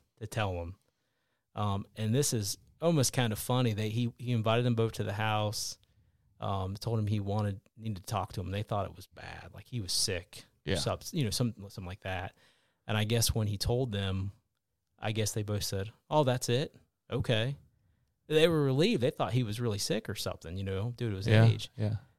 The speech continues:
Speaker 1: And they immediately wanted to meet me, and, uh, they both were just amazing as well.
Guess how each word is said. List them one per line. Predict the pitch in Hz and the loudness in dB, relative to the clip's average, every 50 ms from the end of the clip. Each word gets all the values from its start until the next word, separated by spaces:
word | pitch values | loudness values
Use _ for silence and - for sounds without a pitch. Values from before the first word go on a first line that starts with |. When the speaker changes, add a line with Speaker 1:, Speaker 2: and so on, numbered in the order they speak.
| _ _ - | _ _ -2
Speaker 1:
And | 110 110 104 98 98 - - 131 | 0 0 0 0 -2 -4 -4 0
they | 120 113 107 | 2 2 4
immediately | 101 107 113 113 107 98 92 101 | 4 4 4 4 2 0 0 -2
wanted | 101 104 104 98 92 | 0 0 0 0 -2
to | 92 95 | -2 -2
meet | 101 101 87 | -2 -2 -2
me, | 85 98 107 107 95 92 90 95 95 - - _ - | -2 -2 0 0 0 -2 -2 -4 -6 -8 -12 _ -12
and, | 95 95 95 92 92 | -8 -8 -6 -6 -6
uh, | 92 90 92 90 85 82 82 90 | -6 -6 -6 -6 -6 -8 -8 -8
they | 95 104 110 | -6 -6 -6
both | 98 98 95 95 - - | -4 -4 -4 -4 -4 -4
were | - | -6
just | 92 - 101 - - 92 | -6 -6 -8 -8 -6 -6
amazing | 92 98 98 98 92 95 98 92 | -6 -4 -4 -4 -4 -6 -6 -6
as | 90 95 | -6 -6
well. | 98 92 101 107 101 90 87 87 90 95 | -6 -4 -2 -2 -2 -2 -2 -4 -6 -8